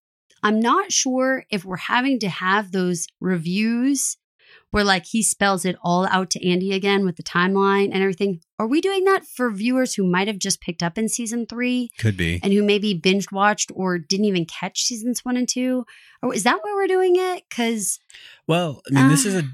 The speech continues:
Speaker 2: this is a pretty dense show. I mean, you and I watch it, uh, pretty in depth, and, and you've been, you've corrected me two or three times tonight about little facts that I've, that I've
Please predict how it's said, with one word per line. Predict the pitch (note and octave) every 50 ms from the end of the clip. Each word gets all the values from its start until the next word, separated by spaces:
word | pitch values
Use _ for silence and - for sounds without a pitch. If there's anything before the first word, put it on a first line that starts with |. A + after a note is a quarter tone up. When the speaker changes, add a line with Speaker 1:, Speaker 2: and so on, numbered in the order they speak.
| - _ -
Speaker 2:
this | C#3+ C#3 -
is | F3+ F3
a | E3
pretty | - E3 C#3+ B2+
dense | A2+ A#2 A2 G#2 G2+ F#2 -
show. | - - - - A2+ G#2+ G2+ F#2 F2 E2 E2+ E2+ A2 - _ _ -
I | A2+
mean, | G#2 G2+ G2
you | G#2+ A#2 C#3 D3
and | C3+ B2
I | A#2+ B2
watch | A#2+ A2 G2+ G2 G2 F#2 - -
it, | G2 F2 - _ _ _ _ _ _ -
uh, | F2 E2+ F2 F2+ F2+ - _ _
pretty | - - B2 A#2 A2+ G#2+ G2
in | F#2
depth, | F#2 F#2 F#2 F2+ - - -
and, | F2+ F2+ F2+
and | - G#2+ G#2 G#2
you've | G#2+ A2 A2 G#2+
been, | A2 G#2 G2 G#2 G#2+
you've | A2 G#2 F#2+
corrected | - - - G#2 G2 G2 - - F#2+ G2
me | F#2+ F#2
two | F2 - A#2
or | A2+
three | G#2 - F#2+ F2
times | - - G2 F#2+ F#2+ F#2 -
tonight | - - E2+ E2
about | E2 D#2+ D#2 E2+ -
little | - G#2 G2+ A#2 A2+ G#2+
facts | - - - G2 - - - - - -
that | - F2+
I've, | F2+ F2 E2+ E2+ - -
that | F2+ E2+
I've | F2 E2+ D#2+ F2